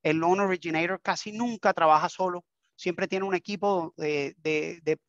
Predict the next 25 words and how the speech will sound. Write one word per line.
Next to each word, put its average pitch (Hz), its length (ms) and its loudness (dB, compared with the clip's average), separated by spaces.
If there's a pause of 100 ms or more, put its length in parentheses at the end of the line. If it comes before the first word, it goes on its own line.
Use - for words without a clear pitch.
de 151 120 -6
processing, 180 540 -2
siempre 165 320 -8
tiene 180 160 -4
un 180 80 -4
equipo 170 320 -8
de 156 160 2
underwriting, 170 680 2 (520)
tratar 226 440 4
de 226 100 6
hablar 208 300 4
con 190 160 -8
esa 185 200 -4
gente 214 440 0
y, 170 720 -10
y, 185 60 -12
y, 165 60 -10 (120)
y 180 120 -10
pedir 175 400 2
un 294 120 -6
poquito 226 340 -4
de 208 60 -2
información, 175 560 0
pero, 156 300 -2 (420)
eh, 170 440 0